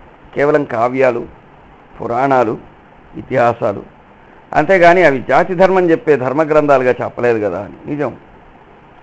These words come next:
ఆమెను అందరూ వచ్చి "భగవద్గీత, భగవద్గీత" అన్నారు. మరి భగవద్గీత మొదట్లోనే రాశారు, ఇది స్వ-, స్వతసిద్ధమైన వేరే పుస్తకం కాదా? ఇంతకుముందు ఋషుల ప్రవచనాలైనటువంటి ఉపనిషత్తులు, బ్రహ్మసూత్రాలు కలిస్తే ఇది,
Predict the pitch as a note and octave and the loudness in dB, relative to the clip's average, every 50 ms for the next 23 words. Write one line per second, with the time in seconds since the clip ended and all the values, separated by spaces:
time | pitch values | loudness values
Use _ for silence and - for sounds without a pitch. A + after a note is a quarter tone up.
0 | - - D#3+ E3+ F3 E3 D#3 D#3+ F3 F3+ F#3 G3 G3+ G3+ F#3 D#3+ - - B2+ B2+ | -6 -2 0 2 2 2 2 2 0 0 2 4 4 6 6 4 2 0 -4 -4
1 | C3+ D3 D3+ - - - - - - - - C#3+ E3 F#3 F#3+ E3+ E3 F3 - E3+ | -2 -2 -4 -6 -10 -18 -20 -20 -12 -4 -2 0 2 2 2 0 0 -2 0 0
2 | C#3+ C#3+ C#3+ D3 D#3 D#3 D3 C#3 B2 - A2+ G2+ G2 F#2+ F#2+ - - - - - | 0 2 2 2 2 0 0 -2 -6 -6 -8 -10 -12 -14 -16 -18 -20 -20 -20 -20
3 | - - - - - - - - - - - - - - D3+ E3+ E3+ C#3+ C#3 C#3+ | -20 -20 -20 -20 -20 -20 -20 -20 -20 -20 -20 -8 -2 0 0 2 2 2 2 4
4 | D3+ F3+ G3+ G3 F3+ G3 G3+ G3 F3 D#3+ D3+ D3+ E3+ F3 - E3 F3+ F3+ E3+ D#3 | 6 6 6 6 6 4 4 4 4 4 4 4 4 2 4 4 4 4 6 6
5 | D3 C#3+ C#3+ D3+ D3 B2 B2+ C3 D3 C#3 - - C3+ B2+ B2+ - - A#2+ - E3 | 6 6 4 2 0 -2 -2 -6 -6 -8 -10 -6 -4 -4 -4 -4 -6 -6 -4 -6
6 | E3 - F3 E3+ D3 E3 E3 D#3+ D#3+ D3 B2+ B2 B2+ C#3 C#3 - C3+ C3 - D3+ | -6 -6 -6 -4 -2 0 0 0 0 -2 -2 -2 -2 -2 -2 -4 -6 -8 -6 -6
7 | C#3+ C#3 C3 A#2 A#2 B2 - - - - - - - - - - - - - - | -2 -2 -2 0 0 -2 -2 -4 -6 -12 -20 -20 -20 -20 -20 -20 -20 -20 -20 -20
8 | - - - - C#3 C#3+ E3+ E3 D#3 D3 D3+ E3 F3 F#3 E3 D#3 C#3+ - E3+ F#3 | -20 -14 -10 -6 -2 0 2 2 2 2 0 2 0 0 0 0 -2 0 0 0
9 | E3+ - C#3+ C3+ C#3 D3+ D3 F3 E3+ F3 F3 F3 F3 E3 D#3+ D#3 C#3+ B2+ C#3+ B2+ | 2 0 0 -2 -2 -2 -2 -2 0 2 4 4 4 4 2 0 -2 -4 -2 -4
10 | B2 A2+ G#2 A#2+ A#2+ C3 C3 A#2+ - - - - - - - - - - - - | -4 -4 -6 -8 -8 -8 -8 -10 -12 -16 -20 -20 -20 -20 -20 -20 -20 -20 -18 -12
11 | - - B2+ D3+ E3 F3 E3 F3+ E3+ D#3 D#3+ D#3 D#3+ E3+ D3+ C#3+ C3 C3+ C#3+ D#3 | -8 -4 0 0 2 2 2 0 0 0 0 0 0 0 0 0 -2 -2 -2 -4
12 | D#3+ D#3 E3 D#3+ E3 D#3+ D3 C#3+ C#3+ C3+ B2+ - C3 B2+ C3 B2+ - - C3+ B2+ | -4 -4 -4 -4 0 0 2 2 0 -2 -4 -4 -6 -6 -6 -8 -8 -4 -4 -2
13 | B2 A2+ G2 F#2+ G#2+ G2+ | -2 -2 -4 -6 -8 -8